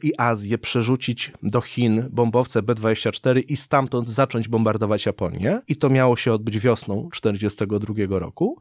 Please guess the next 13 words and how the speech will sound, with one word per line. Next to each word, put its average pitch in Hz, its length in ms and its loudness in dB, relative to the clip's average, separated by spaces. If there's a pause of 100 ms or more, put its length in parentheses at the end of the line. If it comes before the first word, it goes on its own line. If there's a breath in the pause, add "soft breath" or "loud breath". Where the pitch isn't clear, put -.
I 139 240 2
niezależnie 156 680 4
od 131 100 -4
tego 127 220 0
stwierdzono, 98 720 0 (140)
że 127 360 4
najnowsze 139 680 4
wchodzące 143 680 0
na 120 140 2
uzbrojenie 127 640 2
armii 107 480 -2
bombowce 120 480 2
taktyczne, - 560 -2